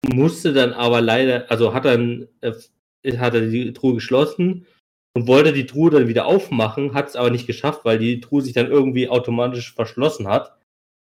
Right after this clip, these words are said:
also verriegelt hat. Ähm, und dann musste Carmella zu ihrem Match,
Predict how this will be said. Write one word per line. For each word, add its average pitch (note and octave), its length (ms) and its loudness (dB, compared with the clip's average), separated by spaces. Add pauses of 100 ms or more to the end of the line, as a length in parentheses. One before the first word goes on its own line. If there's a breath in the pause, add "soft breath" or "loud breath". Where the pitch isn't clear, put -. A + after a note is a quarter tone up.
(360)
also G#2 180 0
verriegelt A#2 480 0
hat. C#3 280 -2 (540)
Ähm, A2+ 720 2
und A#2+ 500 0 (120)
dann A#2+ 180 2
musste C#3+ 340 0
Carmella B2 640 2
zu G#2 160 -14
ihrem A2 240 0
Match, - 400 -4